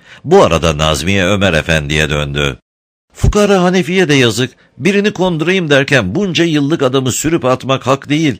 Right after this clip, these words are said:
Günah kız. Adam cehennemde yanar."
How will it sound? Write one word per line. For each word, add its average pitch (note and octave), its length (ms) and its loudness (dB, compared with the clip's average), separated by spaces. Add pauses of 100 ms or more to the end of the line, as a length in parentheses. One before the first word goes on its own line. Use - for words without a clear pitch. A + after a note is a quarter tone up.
(400)
Günah E3+ 380 2
kız. B2 360 -2 (400)
Adam F#3 280 2
cehennemde E3+ 560 0
yanar." B2+ 520 -2